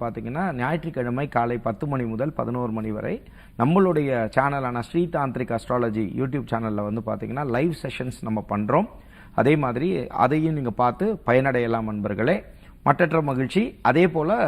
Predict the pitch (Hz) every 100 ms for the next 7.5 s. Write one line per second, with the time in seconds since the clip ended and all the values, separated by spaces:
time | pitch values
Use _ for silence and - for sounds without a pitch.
0 | 117 104 113 120 107 135 170 160 143 131
1 | 120 123 127 - 131 120 113 143 175 160
2 | - - 123 117 110 127 247 - - 175
3 | 185 190 160 143 135 123 123 127 123 135
4 | 180 190 156 131 113 107 147 151 226 -
5 | 131 135 135 117 117 160 254 - - -
6 | - 160 208 202 165 143 123 117 160 180
7 | 131 131 - 120